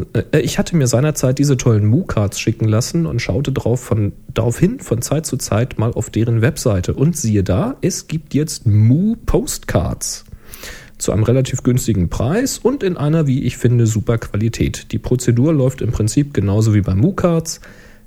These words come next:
Bilder raussuchen, zippen, anzeigen lassen, croppen, Layout festlegen, das war's.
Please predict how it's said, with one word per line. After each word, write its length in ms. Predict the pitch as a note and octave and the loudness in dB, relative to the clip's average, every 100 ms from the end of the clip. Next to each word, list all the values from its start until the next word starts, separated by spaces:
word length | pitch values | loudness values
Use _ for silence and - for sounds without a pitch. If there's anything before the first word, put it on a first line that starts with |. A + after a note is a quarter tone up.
| - | -2
Bilder 220 | B3 G3 | 0 2
raussuchen, 540 | D#3 D3+ - C#3 C3+ | 2 0 0 0 0
zippen, 460 | - A#2+ - A#2 A#2 | 2 0 2 0 2
anzeigen 460 | G#2+ G#2+ G#2+ G#2 G#2 | 0 0 2 2 2
lassen, 320 | G2+ - F2 | 0 -2 -2
croppen, 500 | C#3+ D3+ C#3 C#3 C#3 | 0 0 0 0 2
Layout 460 | G#2 G2 - F#2+ | 2 2 0 -2
festlegen, 680 | - G2 - - F#2+ F#2+ G#2+ | -2 -4 -4 -2 0 0 -2
das 380 | D3 D3+ - - | -4 -6 -10 -8
war's. 440 | - - - - | -8 -8 -10 -12